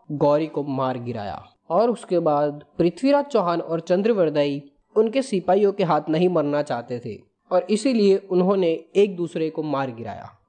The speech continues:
और अब अपने पृथ्वीराज की लव लाइफ के बारे में बात करते हैं। तो जैसा कि आप सब जानते हैं, पहले के ज़माने में छोटे-छोटे की ही शादी कर दी जाती थी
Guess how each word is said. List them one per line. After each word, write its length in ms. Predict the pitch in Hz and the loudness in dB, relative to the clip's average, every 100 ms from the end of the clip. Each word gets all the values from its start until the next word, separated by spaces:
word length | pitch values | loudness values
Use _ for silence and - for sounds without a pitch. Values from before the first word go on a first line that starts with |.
| - | -4
और 100 | 208 | -2
अब 120 | 254 | 0
अपने 220 | 240 226 | -2 -2
पृथ्वीराज 640 | 208 190 165 208 202 160 151 | -2 -4 -6 -2 0 0 -2
की 260 | - 156 | -4 -4
लव 260 | 151 160 220 | 0 0 2
लाइफ 240 | 226 175 | 0 -4
के 100 | - | -4
बारे 260 | 160 139 131 | -4 -2 -2
में 140 | 143 | -6
बात 240 | 123 107 - | -4 -6 -6
करते 280 | 107 101 - | -10 -10 -10
हैं। 280 | 117 110 - | -12 -16 -10
तो 80 | 190 | -4
जैसा 300 | 202 220 254 | -2 0 0
कि 140 | 247 | 0
आप 200 | 214 175 | 0 0
सब 180 | - 160 | -2 -4
जानते 380 | 156 147 151 160 | -2 -2 -2 -4
हैं, 140 | 165 | -6
पहले 360 | 151 - 139 175 | -6 -6 -4 -2
के 120 | 226 | -2
ज़माने 400 | 190 147 139 135 | 0 0 0 -2
में 240 | 135 139 - _ - | -4 -6 -10 _ -4
छोटे-छोटे 560 | 190 190 247 214 185 | 0 0 0 -2 -4
की 120 | 180 175 | -4 -4
ही 100 | 170 | -2
शादी 360 | 165 131 156 | -2 -2 -2
कर 180 | 151 139 | -2 -2
दी 140 | 143 | -2
जाती 340 | 127 107 107 117 | -4 -4 -6 -10
थी 360 | 113 98 - | -10 -12 -16